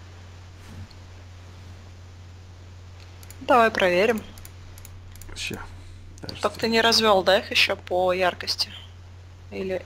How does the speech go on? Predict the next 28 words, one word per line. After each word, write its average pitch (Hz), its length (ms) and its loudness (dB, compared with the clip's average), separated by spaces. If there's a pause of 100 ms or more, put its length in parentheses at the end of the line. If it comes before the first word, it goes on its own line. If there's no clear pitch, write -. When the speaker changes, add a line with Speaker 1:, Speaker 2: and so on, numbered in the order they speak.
Speaker 1:
или 175 140 -6
развел - 460 -6
их? - 200 -14 (500)
Speaker 2:
Э, 131 60 -2
д-, 113 640 -4
нет, 123 460 2
ты 127 100 -6
Speaker 1:
Нет. 135 80 -2
Speaker 2:
знаешь, 175 300 2
вот, 131 400 4
вот, 120 140 0
Speaker 1:
Щ- - 180 -2
Speaker 2:
вот, 143 260 2
вот, 151 300 0 (120)
вот 185 220 4
сейчас 196 500 6
я 120 120 4
их 113 100 -2
буду 107 360 -2 (480)
разводить 196 420 2
Speaker 1:
Мгм, 214 160 2
Speaker 2:
по 110 80 -4
яркости. 202 520 -2
Speaker 1:
мгм. - 60 -6 (3000)
Speaker 2:
Во, 151 180 6
вот 135 180 6
так 110 220 2
вот. 101 100 -8